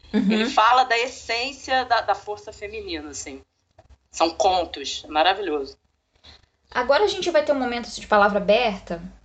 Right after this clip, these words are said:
Speaker 1: pra que você possa passar o seu recado, falar com essas advogadas, estudantes, profissionais de direito, qualquer pessoa que esteja nos ouvindo. Esse momento do microfone é todo seu.
Speaker 2: Opa, <laughs> é aquela que canta uma música, né?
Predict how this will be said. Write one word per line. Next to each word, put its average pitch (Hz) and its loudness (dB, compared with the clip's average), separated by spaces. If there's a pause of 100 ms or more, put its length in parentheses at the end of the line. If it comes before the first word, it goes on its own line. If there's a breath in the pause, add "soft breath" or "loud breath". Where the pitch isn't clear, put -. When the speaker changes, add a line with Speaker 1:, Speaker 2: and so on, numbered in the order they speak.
(120)
Speaker 1:
pra 220 -2
que 220 -10
você 403 -4
possa 330 2 (400)
passar 254 0
o 254 2
seu 254 -2
recado, 226 2
falar 226 2
com 240 -8
essas 214 -8
advogadas, 190 0
estudantes, 185 -2
profissionais 185 -2
de 175 -4
direito, 180 -4
qualquer 208 -2
pessoa 220 -6
que - -16
esteja 196 -4
nos 202 -4
ouvindo. 202 -2 (640 loud breath)
Esse 190 -6
momento 196 2
do 196 -4
microfone 190 -2
é - -4
todo 214 -10
seu. - -10 (1400)
Speaker 2:
Opa, - 0 (120)
<laughs> - 0
é 202 8
aquela 190 2
que 208 -12
canta 196 -6
uma 190 -6
música, 170 -10
né? 160 -6